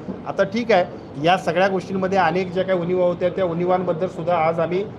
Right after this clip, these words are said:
अनेक गोष्टींवरती, विशेषतः पाणी पुरवठा विभागामध्ये सात दिवस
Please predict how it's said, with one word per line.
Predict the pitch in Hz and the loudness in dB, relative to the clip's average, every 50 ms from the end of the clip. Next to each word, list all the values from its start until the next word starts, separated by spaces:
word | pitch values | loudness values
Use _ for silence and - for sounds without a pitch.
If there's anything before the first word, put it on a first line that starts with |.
| - - - - 139 | -14 -14 -12 -8 -4
अनेक | 147 160 180 196 202 196 214 | -2 0 2 2 2 0 -2
गोष्टींवरती, | 208 190 185 - - - 180 185 170 151 - - 135 - - - - - | -2 -2 -2 -2 -2 -4 -4 -2 -4 -4 -4 -6 -10 -10 -10 -12 -12 -8
विशेषतः | 143 143 - 180 180 170 - - 185 | -8 -6 -4 -4 -4 -2 0 0 0
पाणी | 175 - 165 160 175 185 | 2 2 2 0 2 2
पुरवठा | 175 185 180 180 185 185 | 0 0 -2 0 0 0
विभागामध्ये | 180 170 165 175 170 180 180 175 170 175 196 | 0 2 2 2 2 2 0 0 0 0 -2
सात | 185 - - 185 175 185 190 185 - - - - - - - - - - - 139 120 | -2 -2 0 2 4 4 2 0 -2 -12 -12 -12 -16 -16 -16 -16 -16 -14 -14 -8 -2
दिवस | 165 175 190 208 196 196 | 0 4 4 4 2 0